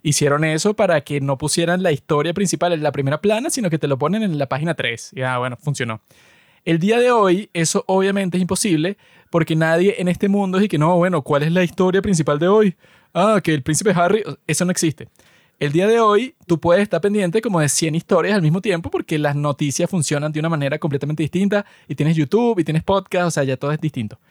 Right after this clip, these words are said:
Entonces, eso de la distracción no tiene el más mínimo sentido, porque eso lo han comentado muchas personas en estos días que yo estaba viendo Reddit,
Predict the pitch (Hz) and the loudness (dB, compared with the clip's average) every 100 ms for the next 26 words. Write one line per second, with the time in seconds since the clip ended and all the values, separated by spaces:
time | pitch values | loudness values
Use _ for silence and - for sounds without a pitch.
0 | _ _ _ 147 139 135 - 165 202 190 | _ _ _ -4 0 0 -2 -2 0 0
1 | 185 160 - 165 - 196 170 160 175 180 | 0 -2 -2 -4 -2 -2 0 -2 -2 -2
2 | 175 180 180 160 151 143 127 135 _ _ | -2 -2 -2 -4 -2 0 0 -4 _ _
3 | _ 143 135 143 - 156 175 175 156 143 | _ -4 -2 -2 0 2 2 4 2 0
4 | 143 147 180 175 151 143 151 165 165 - | -4 -6 -4 -2 0 0 0 -2 -6 -4
5 | 143 143 143 175 160 143 123 156 160 175 | -4 -2 0 0 0 -4 -4 -2 0 0
6 | 180 151 - 156 165 160 160 175 175 151 | -2 -4 -2 0 0 -2 -2 0 2 0
7 | 160 | -2